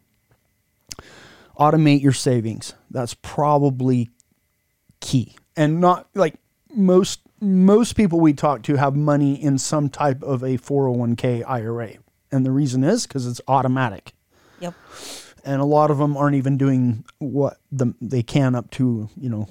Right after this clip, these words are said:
Speaker 1: the match
Speaker 2: Match.
Speaker 1: and that kind of stuff. But automatically sending money to your savings, long-term savings, every single time you get paid,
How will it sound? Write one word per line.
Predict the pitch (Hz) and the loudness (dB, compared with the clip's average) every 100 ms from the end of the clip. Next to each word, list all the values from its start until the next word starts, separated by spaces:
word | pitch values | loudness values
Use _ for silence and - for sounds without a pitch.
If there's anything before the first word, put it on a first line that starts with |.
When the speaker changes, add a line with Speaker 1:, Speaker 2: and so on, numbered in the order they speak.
| 151 | -4
Speaker 1:
the | 120 | 0
match | 131 123 123 - 123 | 0 0 -6 -8 -6
Speaker 2:
Match. | |
Speaker 1:
and | 117 127 | -4 -4
that | 123 | -6
kind | - 117 | -8 -10
of | |
stuff. | - 131 117 | -6 -6 -4
But | 131 135 _ _ _ - | -4 -6 _ _ _ -2
automatically | 156 175 165 151 151 151 160 151 143 | 2 4 2 0 0 2 2 0 -2
sending | 131 151 143 143 | -2 -2 -2 -2
money | 139 139 131 | -2 -2 -4
to | - | -4
your | 131 | -6
savings, | 120 - 139 139 165 226 285 311 - - _ _ _ _ _ - | -4 -4 0 0 2 0 0 -2 -4 -12 _ _ _ _ _ -2
long-term | 139 160 185 190 170 | 2 2 2 0 0
savings, | - 170 175 180 165 | 0 -2 -2 -4 -4
every | 127 135 147 151 | -2 -2 0 0
single | 131 - 143 127 | 0 -2 -4 -4
time | 143 131 | -4 -2
you | 123 | -2
get | 123 110 | -2 -6
paid, | - 117 123 | -4 -2 -2